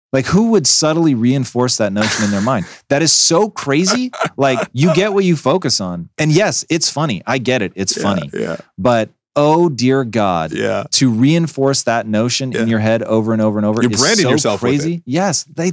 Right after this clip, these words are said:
Speaker 1: that's so crazy. Don't brand yourself as
Speaker 2: Yeah.
Speaker 1: a lovable loser, please.
Speaker 2: <laughs>
Speaker 1: Like, that's just so criminal.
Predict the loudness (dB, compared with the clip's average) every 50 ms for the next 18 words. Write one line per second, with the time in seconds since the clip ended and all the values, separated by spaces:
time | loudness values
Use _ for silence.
0 | -4 _ -4 -2 -2 0 0 0 0 0 -2 -2 -4 -4 -2 -2 -2 -2 -4 -6
1 | -8 -14 -20 _ _ _ _ _ _ _ _ _ _ _ _ _ _ _ _ _
2 | _ _ _ _ 2 2 2 2 2 2 0 0 0 -2 -2 -4 -4 -4 -4 -4
3 | -4 -2 -2 -4 -4 -4 -6 -6 -6 -4 -4 -4 -4 -4 -6 -6 -8 -10 -8 -6
4 | -4 -2 0 0 0 -2 -2 0 0 -2 -2 -2 -2 -2 -2 -2 -4 -2 -2 0
5 | 0 0 0 0 -2 -2 -2 -2 -2 -4 -6 -6 -6 -6 -4 -4 -4 -4 -6